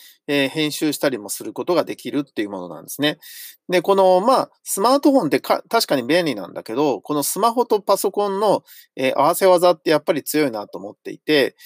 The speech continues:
えー、その、実際にアプリの方でそのような文字起こしをしている状態を、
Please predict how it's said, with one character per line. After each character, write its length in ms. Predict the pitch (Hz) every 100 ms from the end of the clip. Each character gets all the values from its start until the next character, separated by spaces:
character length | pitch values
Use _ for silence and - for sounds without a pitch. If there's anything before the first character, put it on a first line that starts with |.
| - _
え 80 | 180
ー、 20 | 185
そ 140 | 170
の、 340 | 160 156 151 156
実 140 | 185
際 180 | - 214
に 80 | 214
ア 80 | 247
プ 100 | 196
リ 80 |
の 100 | 170
方 260 | 151 143 127
で 200 | 190 170
そ 140 | -
の 80 | 151
よ 60 | 160
う 40 |
な 40 | 117
文 120 | 123
字 100 | 143
起 80 | 147
こ 100 | 143
し 120 | 117
を 60 |
し 80 | 101
て 100 | 127
い 20 |
る 80 | 123
状 220 | 120 120
態 280 | - 120 127
を、 260 | 190 165